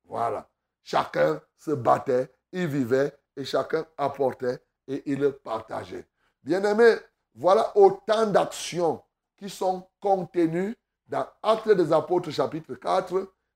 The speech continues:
Et maintenant, ce qui nous reste, quand tu as déjà recensé ces actions comme ça là, qu'est-ce qui te reste à faire ?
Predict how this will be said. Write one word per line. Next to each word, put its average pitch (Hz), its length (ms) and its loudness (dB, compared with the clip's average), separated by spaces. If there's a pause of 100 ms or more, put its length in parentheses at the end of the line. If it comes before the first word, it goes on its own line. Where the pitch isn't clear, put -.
(100)
Et 214 100 6
maintenant, 214 380 2
ce 226 120 0
qui 208 200 0
nous 196 140 0
reste, 175 300 4 (380)
quand 220 200 0
tu 208 160 -2
as 196 100 6
déjà 180 300 8
recensé 160 600 0
ces 175 220 -4
actions 165 360 -6
comme 139 180 -10
ça 147 160 -4
là, 147 240 -2 (380)
qu'est-ce 196 200 -4
qui 208 120 -8
te 170 80 -4
reste 160 260 2
à 143 100 0
faire ? 139 300 -4